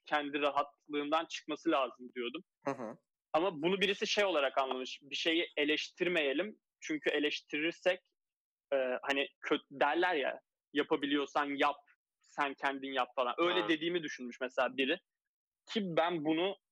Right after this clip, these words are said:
Speaker 1: en saçma bulan insanlardanım çünkü bütün film eleştirilerinin altına "sen yapsaydın" yazıyorlar. Mesela bir adam
Speaker 2: <laughs>
Speaker 1: böyle bir yorum yapınca adama patladım yani, böyle iki paragraf yazı falan yazdım. Sonra adam cevap versin diye sayfayı yeniledim mesela ama
Speaker 2: <laughs>
Speaker 1: olmadı.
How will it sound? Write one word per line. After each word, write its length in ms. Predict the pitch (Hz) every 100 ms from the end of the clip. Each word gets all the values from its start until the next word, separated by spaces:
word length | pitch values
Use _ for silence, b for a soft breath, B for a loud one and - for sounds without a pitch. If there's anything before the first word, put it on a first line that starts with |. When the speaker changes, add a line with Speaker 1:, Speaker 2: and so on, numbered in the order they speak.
| -
Speaker 1:
en 140 | 160 165
saçma 360 | 160 147 151
bulan 160 | 147 160
insanlardanım 680 | 147 160 147 147 147 156 160
çünkü 240 | 147 135 135
bütün 260 | 123 - 165
film 220 | - 143
eleştirilerinin 760 | 135 131 - 135 135 135 135 131
altına 320 | 127 - 147
"sen 260 | - 147
yapsaydın" 560 | 147 135 - - 127 -
yazıyorlar. 440 | - - 123 135 160
Mesela 260 | - 143 139
bir 140 | 156
adam 140 | 160 160
Speaker 2:
<laughs> 380 | - - 123
Speaker 1:
böyle 240 | 143 160 156
bir 60 |
yorum 220 | 156 160 165
yapınca 440 | 156 170 156 165
adama 300 | 139 147 156 -
patladım 460 | 147 - 151 151
yani, 240 | 143 131 131
böyle 160 | 135 - _ _ _
iki 200 | - -
paragraf 420 | - 143 139 139 135
yazı 140 | 143 131 -
falan 280 | 135 139
yazdım. 280 | 131 123 120
Sonra 320 | - 139 151 - b b
adam 240 | 151 165 160
cevap 320 | 151 170 170
versin 280 | 160 - 170
diye 100 | 170
sayfayı 460 | - 147 - 160
yeniledim 480 | 151 131 123 120 120
mesela 460 | 120 - 123 147 151
ama 140 | 165
Speaker 2:
<laughs> 200 | 139 143
Speaker 1:
olmadı. 280 | 139 113